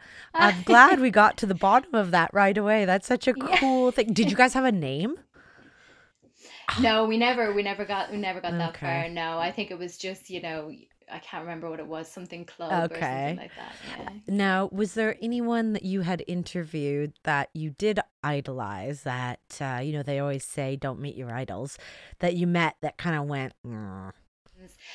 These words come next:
Speaker 1: The odd time, you know, a couple of people were just like, "Sorry, I'm so busy, I can't," and, like, that's
Speaker 2: Fair.
Speaker 1: fine. I suppose the, the person that I didn't expect to be this way was actually Norman Reedus.
Speaker 2: Okay.
Speaker 1: Um, from The Walking Dead.
Speaker 2: Yes.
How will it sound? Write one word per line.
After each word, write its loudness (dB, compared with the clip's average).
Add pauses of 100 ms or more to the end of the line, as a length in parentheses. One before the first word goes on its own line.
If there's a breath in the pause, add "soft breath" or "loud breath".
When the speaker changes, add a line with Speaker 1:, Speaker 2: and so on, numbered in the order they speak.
(140 loud breath)
Speaker 1:
The -4
odd 0
time, -2
you -4
know, -4
a -8
couple -12
of -10
people -10
were -10
just -14
like, -8
"Sorry, -12
I'm -10
so -12
busy, -12
I -10
can't," -16
and, -16 (120)
like, -14
that's -12
Speaker 2:
Fair. -2
Speaker 1:
fine. -8 (640 loud breath)
I -4
suppose -4 (100)
the, -6
the -8
person -6
that -4
I -2
didn't -6
expect -12
to -14
be -4
this -12
way -8
was -12
actually -8
Norman -12
Reedus. -6 (260)
Speaker 2:
Okay. -4 (280 soft breath)
Speaker 1:
Um, -8
from -16
The -10
Walking -6
Dead. -2
Speaker 2:
Yes. -6